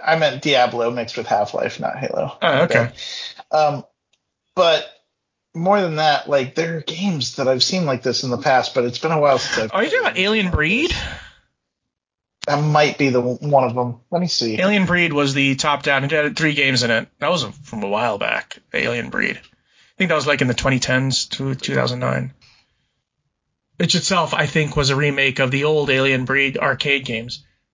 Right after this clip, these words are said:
Speaker 2: Which
Speaker 1: Yes, absolutely. Yes. Yes. Oh my gosh, it's been a while since I've seen it.
Speaker 2: <laughs>
Speaker 1: Yes.
Speaker 2: Um, No Man's Sky four point oh update expands your inventory and intro-, introduces a relax mode.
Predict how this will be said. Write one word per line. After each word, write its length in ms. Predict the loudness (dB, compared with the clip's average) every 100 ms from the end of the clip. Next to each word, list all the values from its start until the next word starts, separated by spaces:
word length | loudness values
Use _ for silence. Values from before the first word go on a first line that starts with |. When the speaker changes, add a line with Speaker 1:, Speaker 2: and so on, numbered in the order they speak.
| _ _ _ _ _ _ _
Speaker 2:
Which 120 | -4
Speaker 1:
Yes, 380 | 2 4 4 4
absolutely. 600 | 2 2 -2 -2 -2 -6
Yes. 640 | 2 4 4 -2 -8 -12 _ _ _ _ -10
Yes. 520 | 0 2 0 -8 -12 _ _ -20 _ _ _ _ _ _ _ _ _ _ _ _
Oh 200 | -4 -2
my 100 | 0
gosh, 260 | 0 0 -2
it's 100 | 0
been 100 | 2
a 60 |
while 160 | 2 0
since 200 | -4 -8
I've 120 | -4
seen 120 | -2 0
it. 160 | -2 -2
Speaker 2:
<laughs> 120 | -2 -2
Speaker 1:
Yes. 460 | -4 -2 -4 -4 -10 -6 -2 -2 -4 -8 -10 -4
Speaker 2:
Um, 420 | -2 -2 -4 -8 -14 -6
No 100 | -2
Man's 240 | 0 0 0
Sky 380 | 0 2 2
four 320 | 0 0 0 2
point 240 | 2 2
oh 80 | 2
update 320 | 0 0 0
expands 400 | 2 2 2 2
your 60 | 2
inventory 300 | 2 2 0
and 180 | 2 0
intro-, 160 | 0
introduces 480 | 0 0 2 0 0
a 60 | 0
relax 500 | -2 -2 0 0 0
mode. 260 | 0 0